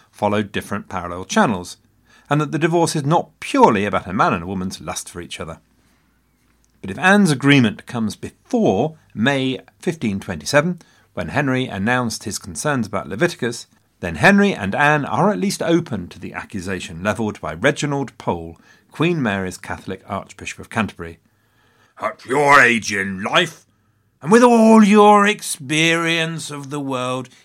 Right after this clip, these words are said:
you were enslaved by your passion for a girl. But she would not give you your will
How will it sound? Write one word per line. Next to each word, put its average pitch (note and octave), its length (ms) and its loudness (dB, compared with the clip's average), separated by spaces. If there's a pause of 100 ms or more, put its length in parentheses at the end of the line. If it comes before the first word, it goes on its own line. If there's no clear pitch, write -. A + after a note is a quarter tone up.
you E3+ 240 2
were C3+ 320 6
enslaved G2+ 1300 0 (300)
by F2+ 160 -4
your E2 240 -8
passion D#3+ 640 -2 (120)
for F#3+ 220 6
a A3 60 8
girl. G2 500 2 (800)
But - 120 -14
she G#2+ 180 -2
would G2+ 260 -6
not D#3+ 220 -2
give B2 240 0
you C3 180 0
your G#2+ 320 2
will C3 340 4